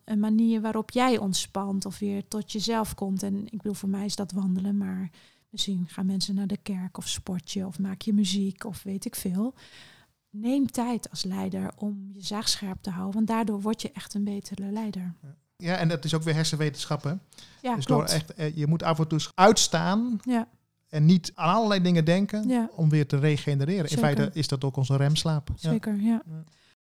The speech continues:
Speaker 1: En, ehm, wat echt als leider, en dat hebben zij trouwens, Antoinakis en Day ook over, hè? Leider-, leider-, leiderschap corrumpeert.
Speaker 2: De
Speaker 1: Commentaar.
Speaker 2: power paradox.
Speaker 1: Ja, niemand durft meer commentaar te leveren. Zorg heel erg dat je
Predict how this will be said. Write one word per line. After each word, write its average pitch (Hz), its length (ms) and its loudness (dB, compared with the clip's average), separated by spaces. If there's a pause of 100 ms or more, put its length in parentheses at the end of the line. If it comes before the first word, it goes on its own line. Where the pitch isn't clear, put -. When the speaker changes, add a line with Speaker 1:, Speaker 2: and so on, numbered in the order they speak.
(140)
Speaker 1:
En, 202 360 0
ehm, 185 520 -2 (400)
wat 233 400 0 (100)
echt - 280 -4
als 233 160 -4
leider, 233 580 -2
en 202 80 -2
dat 190 140 -4
hebben 214 240 -2
zij 214 380 -2
trouwens, 196 420 -4
Antoinakis 202 640 -2
en 208 100 2
Day 214 260 0
ook - 200 -4
over, 202 340 0
hè? 269 260 -2
Leider-, 220 560 0 (100)
leider-, 220 400 0
leiderschap 220 480 2
corrumpeert. 208 880 -2
Speaker 2:
De - 80 -8
Speaker 1:
Commentaar. 214 200 6
Speaker 2:
power 180 180 8
paradox. 151 800 4
Speaker 1:
Ja, 254 260 -2
niemand 214 440 2
durft 226 320 2
meer 190 400 0
commentaar 208 480 0
te - 140 -8
leveren. 185 500 -4
Zorg 247 460 2
heel 226 320 2
erg 196 340 -6
dat 202 260 -10
je 185 320 -4